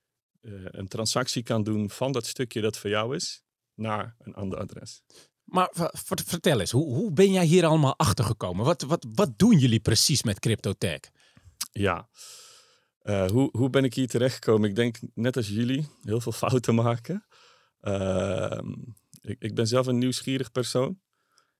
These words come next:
Speaker 1: Eh, hier, voordat ik, eh, voordat ik Cryptotech op heb gericht met de co-founder Maarten, was ik heel erg gefascineerd door techniek. Daarom ben ik in de telecom gaan werken. De eerste iPhone die toen uitkwam, vond ik gewoon prachtig.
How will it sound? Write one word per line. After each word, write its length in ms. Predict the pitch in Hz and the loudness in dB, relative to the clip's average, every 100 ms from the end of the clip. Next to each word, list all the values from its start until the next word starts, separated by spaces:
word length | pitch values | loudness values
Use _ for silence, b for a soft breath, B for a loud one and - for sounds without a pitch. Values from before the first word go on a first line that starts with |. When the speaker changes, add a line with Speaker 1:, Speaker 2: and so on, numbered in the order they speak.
| _ | _
Speaker 1:
Eh, 640 | - 95 90 92 92 90 - | -6 -6 -4 -4 -4 -4 -4
hier, 280 | 98 113 117 | -4 -4 -6
voordat 460 | - - 123 117 117 | -10 -4 -2 -2 -4
ik, 180 | 113 113 | -6 -2
eh, 260 | 104 101 - | 0 0 -2
voordat 380 | - 117 117 | -4 -4 -4
ik 60 | 113 | -6
Cryptotech 500 | - 117 117 113 107 - - | -8 -8 -6 -2 -2 -4 -14
op 120 | 110 | -10
heb 100 | 110 | -6
gericht 380 | - 104 101 - | 0 0 0 -4
met 120 | - | -6
de 160 | 104 95 | -2 0
co-founder 500 | 110 110 110 104 98 | 2 2 2 0 2
Maarten, 520 | 101 110 117 101 87 b b b b b b | 2 0 0 -2 -6 b b b b b b
was 140 | 107 110 | -10 -6
ik 100 | 117 | -2
heel 180 | 117 | -2
erg 200 | - 113 | 0 -2
gefascineerd 480 | - 120 113 117 120 | -2 -2 -2 0 0
door 140 | 113 - | -2 -2
techniek. 500 | 117 117 120 - _ _ | -2 -2 -2 -6 _ _
Daarom 300 | - 156 104 | -12 -6 -4
ben 120 | 95 107 | -2 -2
ik 120 | 113 | 0
in 60 | |
de 100 | 101 | -2
telecom 460 | - 120 123 123 117 | 0 -2 -2 -4 -2
gaan 200 | 117 113 | -2 0
werken. 440 | 110 113 113 156 - | 0 0 -2 -12 -12
De 180 | 113 101 | -14 -6
eerste 300 | 107 104 - 113 | -4 -2 -2 0
iPhone 260 | 117 113 104 | 0 0 -2
die 120 | 104 | -2
toen 200 | 110 101 | -4 -2
uitkwam, 380 | 107 - 98 90 | -2 -2 -4 -4
vond 160 | 110 | -6
ik 80 | 101 | -4
gewoon 200 | 113 101 | -2 -2
prachtig. 520 | - 98 - 104 - | -2 -4 -4 -10 -12